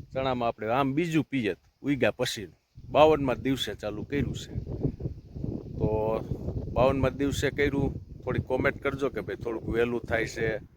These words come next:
કે થોડુંક મોડું થઈ ગયું. અને ચણાનો ગ્રોથ કંઈક પાછળ તમે જોઈ શકો છો, એવો છે, વચારે ધોર્યો છે. અને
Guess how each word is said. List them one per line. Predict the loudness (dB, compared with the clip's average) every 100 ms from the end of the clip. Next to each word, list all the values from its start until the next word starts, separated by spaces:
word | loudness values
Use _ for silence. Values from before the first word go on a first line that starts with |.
| -20 -20 -20 -20 -16
કે | -10
થોડુંક | -4 -4 -2
મોડું | 4 4 4 2
થઈ | 0 -2 -2
ગયું. | -4 -2 -4 -12 -20 -18 -18 -18 -18 -16
અને | -10 -8 -6 -8 -8
ચણાનો | -4 -4 -4
ગ્રોથ | -2 2 2 2
કંઈક | -4 -2
પાછળ | -2 -2 0 -2
તમે | -2 -4 0
જોઈ | 2 2
શકો | -2 -8 -8
છો, | -4 -2
એવો | 0 0
છે, | -2 -6 -8 -8
વચારે | -6 -2 0 0
ધોર્યો | 2 2 2 2
છે. | 2 -2 -6 -6 -4 0 0 0 -4 -6 -6 -6 -12 -20 -18
અને | -14 -10